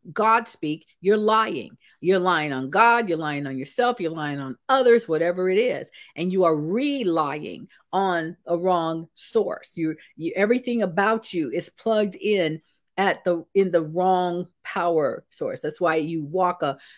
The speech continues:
a, a, a kind of a powerless life, because you're meant to uh, pull a whole lot more than what these circuits are able to, to give to you. Basically,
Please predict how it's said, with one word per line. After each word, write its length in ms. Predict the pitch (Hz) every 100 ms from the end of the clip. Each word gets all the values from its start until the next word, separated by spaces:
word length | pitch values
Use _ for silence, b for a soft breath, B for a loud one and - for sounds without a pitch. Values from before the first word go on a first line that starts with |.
| B
a, 80 | 147
a, 20 |
a 600 | 135 - 139 - 135 120 _
kind 240 | - 190 175
of 80 |
a 60 | 147
powerless 720 | - - 175 170 151 135 -
life, 400 | 135 165 135 - _ B B
because 560 | - 170 - 160 151 - _ -
you're 200 | 170 170
meant 600 | 160 185 196 165 - - _ -
to 440 | - 202 175 160 - _ _ _ 160
uh, 320 | 151 139 135 _
pull 480 | - 285 269 196 147
a 100 | 156
whole 340 | 160 196 220 208
lot 260 | 190 -
more 540 | 180 196 196 165 120 - b b
than 380 | 147 190 175 156
what 340 | 175 175 160
these 360 | 208 208 196 -
circuits 560 | 220 202 170 113 -
are 120 | 170
able 360 | 143 170 170 160
to, 340 | 156 - 156 131
to 140 | -
give 360 | 160 160 170 170
to 160 | - 147
you. 160 | 135
Basically, 640 | 156 143 147 156 165 151